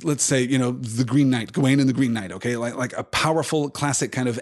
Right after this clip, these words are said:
elven archetype fairy story, the Green Knight, all the way through, you know, Puck and Oberon and Titania,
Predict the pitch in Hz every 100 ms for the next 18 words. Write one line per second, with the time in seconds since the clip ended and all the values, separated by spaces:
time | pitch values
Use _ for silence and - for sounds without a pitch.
0 | - 131 156 139 151 151 139 - 131 117
1 | 117 123 - 123 104 - 104 85 80 107
2 | 110 113 101 73 - - - _ _ 170
3 | 180 175 160 - 139 131 120 113 - 170
4 | - - 139 147 135 135 131 131 127 -
5 | - 123 113 92